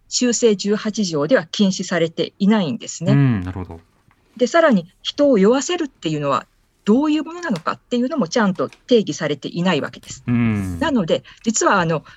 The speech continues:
Speaker 1: 憲法を修正するという段階では、多くの人たちが、まあ、この規制対象は、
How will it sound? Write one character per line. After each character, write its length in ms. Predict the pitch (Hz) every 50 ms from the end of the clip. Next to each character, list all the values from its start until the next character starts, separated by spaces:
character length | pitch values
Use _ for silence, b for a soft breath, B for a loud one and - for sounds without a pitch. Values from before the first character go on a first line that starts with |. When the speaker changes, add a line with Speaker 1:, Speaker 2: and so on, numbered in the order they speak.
| b b b b _ _ _ -
Speaker 1:
憲 200 | - 330 370 370 -
法 80 | 277
を 80 | 202 165
修 280 | 160 - - 165 170 170
正 300 | - - 175 170 165 165
す 160 | - - 214
る 100 | 294 294
と 140 | - 214 170
い 80 | 156
う 80 | 151 147
段 260 | - 165 156 160 156
階 240 | - 165 147 147 147
で 120 | 143 139 135
は、 220 | 139 135 - - -
多 180 | - 349 370 359
く 120 | - 254
の 120 | 190 156 151
人 160 | - - -
た 120 | - -
ち 180 | - - - 147
が、 200 | 160 143 - - _ _ _ _ _ _ _
ま 100 | - 240
あ、 60 | 208 - _ _ _
こ 120 | - 269
の 100 | 247 233
規 120 | 226 - -
制 260 | - - 330 349 339
対 220 | - 403 403 370
象 220 | - - 175 143 135
は、 200 | 160 139 -